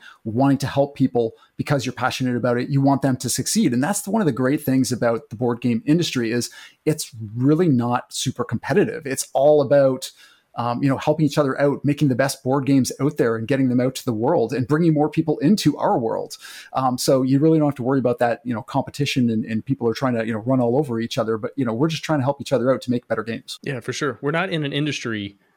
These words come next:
Speaker 2: that has to compete, really. It's not like we're selling cars.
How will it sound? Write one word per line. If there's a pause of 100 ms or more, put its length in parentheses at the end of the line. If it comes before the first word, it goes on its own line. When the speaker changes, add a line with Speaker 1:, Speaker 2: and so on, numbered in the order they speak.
(240)
Speaker 2:
that
has
to
compete,
really.
It's
not
like
we're
selling
cars.